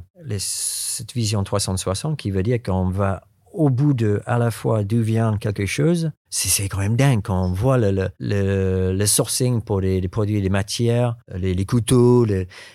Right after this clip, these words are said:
les, les, ça, ça va tellement loin. Les vrais cuisiniers, ils vont au bout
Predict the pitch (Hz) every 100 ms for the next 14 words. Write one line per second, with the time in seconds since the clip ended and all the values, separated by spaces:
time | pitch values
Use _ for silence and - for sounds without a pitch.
0 | - 107 95 107 - 139 123 - - 110
1 | 120 110 107 131 139 147 160 180 143 -
2 | _ - 113 120 113 135 147 - 120 110
3 | 120 151 170 - 113 104 104 - _ _
4 | - 156 107 117